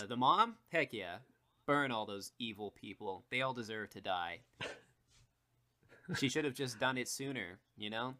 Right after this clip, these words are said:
I mean, she had a box of matches. She didn't have to stop when Hubie put it out. Just throw another one.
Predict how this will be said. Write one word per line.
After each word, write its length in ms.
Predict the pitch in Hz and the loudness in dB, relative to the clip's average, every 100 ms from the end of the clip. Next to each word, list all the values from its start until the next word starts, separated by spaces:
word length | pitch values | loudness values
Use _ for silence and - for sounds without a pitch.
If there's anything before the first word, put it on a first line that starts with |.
| _ _ _ - | _ _ _ 0
I 100 | 120 | 2
mean, 140 | 135 123 | 2 0
she 140 | 131 | 2
had 160 | 131 127 | 2 2
a 40 | |
box 360 | 107 113 123 - | 2 2 0 -4
of 120 | 92 | -10
matches. 460 | 101 120 117 101 104 | -6 -6 -6 -8 -8
She 80 | 107 | -4
didn't 200 | 131 107 | -4 0
have 160 | 107 - | -2 0
to 80 | |
stop 380 | - - 90 113 | -4 0 2 0
when 160 | 90 95 - | -2 -12 -8
Hubie 260 | 110 95 | -6 -6
put 180 | - 101 | -6 -6
it 80 | 90 | 2
out. 360 | 113 101 110 - _ _ _ | 2 2 -2 -8 _ _ _
Just 160 | - 135 | -10 -4
throw 180 | 165 170 | 0 2
another 280 | 180 170 113 | 2 2 0
one. 300 | 92 87 | -2 -8